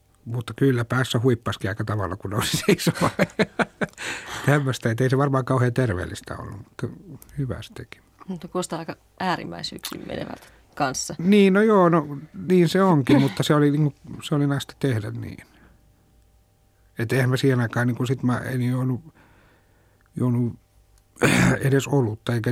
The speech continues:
Speaker 1: tietenkään juonut olutta, enkä edes viiniä, enkä mitään monen kuukauteen. Et mä olin niinku tosiaan niin sanotusti spartalaista elämää. Kävin siellä teatterissa jotain näyttelemässä ja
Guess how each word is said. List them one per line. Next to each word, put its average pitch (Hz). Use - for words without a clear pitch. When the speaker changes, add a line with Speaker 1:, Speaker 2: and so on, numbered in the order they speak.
Speaker 1:
tietenkään 101
juonut 113
olutta, 107
enkä 110
edes 123
viiniä, 107
enkä 113
mitään 113
monen 110
kuukauteen. 107
Et 110
mä 117
olin 113
niinku 127
tosiaan 104
niin 107
sanotusti 104
spartalaista 110
elämää. 101
Kävin 104
siellä 107
teatterissa 101
jotain 95
näyttelemässä -
ja -